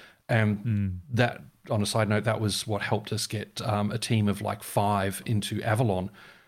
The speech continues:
Speaker 1: a few times. Um, the first time it was just a couple of us, um, as media, but then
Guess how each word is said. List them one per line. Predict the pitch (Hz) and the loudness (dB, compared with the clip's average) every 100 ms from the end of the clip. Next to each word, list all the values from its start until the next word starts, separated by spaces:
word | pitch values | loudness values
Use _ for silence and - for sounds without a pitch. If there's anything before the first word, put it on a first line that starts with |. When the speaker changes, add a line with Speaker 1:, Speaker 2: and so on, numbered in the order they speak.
| - | -2
Speaker 1:
a | 117 104 | 0 0
few | - 104 | 0 -2
times. | - 95 98 | 0 0 0
Um, | 107 107 101 | 0 0 2
the | 98 | 2
first | 135 131 - | 2 2 2
time | 98 | 0
it | |
was | 95 | 0
just | 101 113 | -2 -4
a | |
couple | - 107 101 | -2 0 0
of | 95 | 0
us, | - - - - - _ - | -4 -6 -10 -20 -20 _ 0
um, | 104 101 98 98 98 98 - | 2 2 2 2 0 -2 -2
as | 101 | 0
media, | 101 98 98 101 113 - - - | 2 4 4 2 0 -10 -8 -2
but | 110 | 2
then | 120 110 110 107 101 | 4 4 4 2 -2